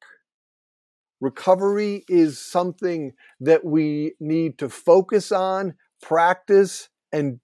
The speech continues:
deepen. So when I talk about abracadabra recovery, let's talk about the word abracadabra. I do not know if our listeners know or if you know,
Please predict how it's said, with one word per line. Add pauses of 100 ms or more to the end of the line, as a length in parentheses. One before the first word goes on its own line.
deepen. (280)
So
when
I
talk
about (120)
abracadabra
recovery, (520)
let's
talk
about
the
word
abracadabra. (760)
I (140)
do
not
know
if
our
listeners
know
or
if
you
know,